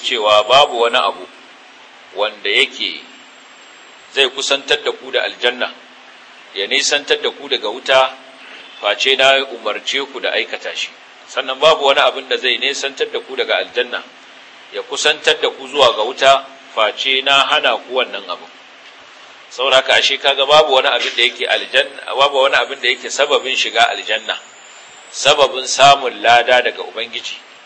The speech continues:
face akwai umarni da koyarwa ta Annabi sallallahu alaihi wa alihi wasallama akan wannan abu. Babu kuma abin da yake,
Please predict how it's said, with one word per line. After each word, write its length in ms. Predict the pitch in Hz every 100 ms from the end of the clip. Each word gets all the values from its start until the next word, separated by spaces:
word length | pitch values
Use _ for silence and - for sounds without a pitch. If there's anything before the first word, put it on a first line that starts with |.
| -
face 320 | - - 139
akwai 320 | 101 - 131
umarni 560 | 143 113 101 98 123 135 - - - - - - - - - -
da 80 | 98
koyarwa 640 | - 151 151 139 120 123
ta 120 | 135
Annabi 220 | 127 120 113
sallallahu 520 | 120 123 110 113 113
alaihi 240 | 95 110
wa 140 | 107 98
alihi 160 | 110
wasallama 440 | 95 120 123 120 92
akan 180 | - 139 117
wannan 320 | 117 104 101
abu. 200 | 92 110 - - -
Babu 220 | 127 151 156
kuma 220 | 143 147
abin 180 | 120 135
da 80 | 127
yake, 340 | 135 127 123